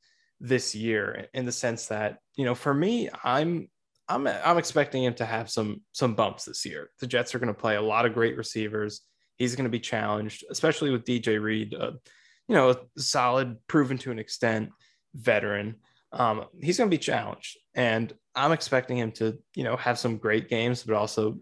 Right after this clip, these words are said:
some rough games. But if he can be a day one, you know, plus player, like, if he, not necessarily to his ceiling yet, but if he could be, um, even,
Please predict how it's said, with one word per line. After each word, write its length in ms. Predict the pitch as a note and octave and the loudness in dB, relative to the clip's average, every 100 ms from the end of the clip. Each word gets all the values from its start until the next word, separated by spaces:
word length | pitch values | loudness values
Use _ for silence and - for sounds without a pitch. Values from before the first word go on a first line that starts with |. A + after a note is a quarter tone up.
| - | -4
some 180 | D3+ | 0
rough 260 | C#3+ E3+ - | 4 4 4
games. 340 | A#2+ G2+ G2+ - C3+ | -2 -2 -6 -8 0
But 360 | - F3+ C#3+ - | 6 6 6 2
if 140 | C3 | -4
he 140 | - D#3 | -2 -2
can 200 | F#3 E3 | -2 0
be 220 | C#3+ C#3 | 2 2
a 160 | A2+ G#2+ | 2 0
day 260 | - A2 A#2 | -2 2 2
one, 500 | A2+ G#2+ B2 C#3+ C#3+ _ _ _ _ | 0 -2 -2 -4 -8 _ _ _ _
you 120 | - B2 | -6 -2
know, 360 | G#2 G#2 G2+ - | 0 -2 -4 -16
plus 400 | - A2+ A#2 - | -6 2 2 0
player, 520 | - G#2+ A2 B2+ B2+ - | -2 2 4 4 2 0
like, 240 | B2+ A#2 | -4 -2
if 180 | A#2 - | -6 -6
he, 140 | C3+ - _ | -10 -10 _
not 240 | D3+ E3+ D#3 | 0 2 2
necessarily 440 | E3 - C#3+ C3 | 2 4 4 2
to 140 | B2 B2 | 0 -4
his 280 | A#2 A2 - | -4 -4 -2
ceiling 420 | B2 A#2+ A#2 G#2+ | 2 2 2 -2
yet, 400 | G#2+ A2 C3 D#3+ | -2 0 -2 -2
but 140 | A2+ | -6
if 100 | A2+ | -4
he 100 | - | -8
could 140 | B2+ A2 | -8 -4
be, 300 | A2 G#2+ - _ _ _ - | -4 -4 -10 _ _ _ -6
um, 420 | A2 G#2 G#2 F#2 _ _ | 0 0 0 -10 _ _
even, 480 | D#3+ C#3 B2+ A#2 | -4 0 2 0